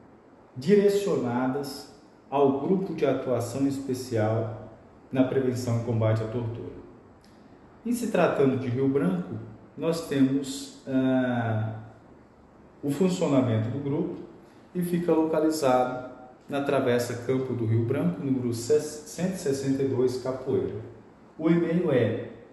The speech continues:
G A E P C T arroba M P A C ponto M P ponto B R. Temos também o Comitê Estadual de Prevenção e Combate à Tortura,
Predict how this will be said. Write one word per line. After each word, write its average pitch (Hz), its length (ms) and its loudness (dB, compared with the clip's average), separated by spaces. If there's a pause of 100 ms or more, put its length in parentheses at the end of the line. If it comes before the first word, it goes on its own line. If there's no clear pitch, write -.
(260)
G 156 280 0
A 131 440 2
E 123 560 2
P 131 140 2
C - 480 -6
T 123 400 -2
arroba 123 720 4
M 170 360 0
P 113 460 -4
A 139 140 -4
C - 580 -4 (580)
ponto 123 560 2
M - 340 0
P 127 380 -2
ponto 113 300 -4
B 120 120 -2
R. 87 420 -2 (1200)
Temos 214 320 4
também 165 360 4
o - 100 -2
Comitê 175 460 2
Estadual 143 680 2
de 151 60 -6
Prevenção 143 520 -2
e - 140 -6
Combate 135 420 0
à - 80 -6
Tortura, 160 880 -4